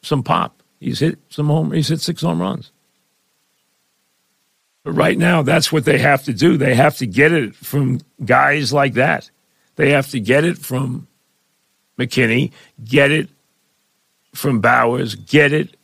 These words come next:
from Calhoun, because they're not getting it from Rizzo. They're getting nothing out of Stanton. And they can keep telling me that their plan, as Cash gave you the other day,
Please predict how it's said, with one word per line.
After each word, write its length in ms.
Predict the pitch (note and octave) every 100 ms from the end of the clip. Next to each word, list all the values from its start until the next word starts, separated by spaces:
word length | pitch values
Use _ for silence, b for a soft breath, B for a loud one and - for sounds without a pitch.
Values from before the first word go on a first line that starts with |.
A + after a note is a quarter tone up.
| G2+
from 340 | - C3 B2 A2+
Calhoun, 600 | B2 A2 G2+ A2+ A#2+ - _ _ _ _ _ _ _ _ _ _ _ _ -
because 280 | D#3 D3
they're 120 | - C#3+
not 260 | C#3+ D3
getting 280 | - D#3+ B2+
it 80 | B2+
from 260 | - A#2
Rizzo. 560 | A#2 C3 - B2 G2+ A#2+ _ _ _
They're 120 | - C#3+
getting 580 | C#3 C3+ A#2 A#2 B2+ C#3
nothing 500 | F3+ - A#2+ F#2+ F#2
out 140 | A2 G2
of 80 |
Stanton. 540 | F2 - C3+ A2 E2 D#2+ _ _ _ _ _ _ _ _ _ _ _ -
And 220 | C#3 B2+
they 160 | F#3+
can 300 | A#3+ - D#3
keep 420 | C#3 - F#3+ F#3 -
telling 420 | - D#3+ D#3 D3
me 200 | C3+ D3
that 300 | A#2+ A2+ F#2
their 200 | B2+ E3
plan, 540 | D#3+ - C3 C#3+ C3
as 160 | A2 G#2
Cash 400 | - C#3+ C#3+ -
gave 280 | - A#2+ A#2+
you 80 | A2+
the 120 | A2
other 140 | G#2+
day, 300 | F2 G#2+ A2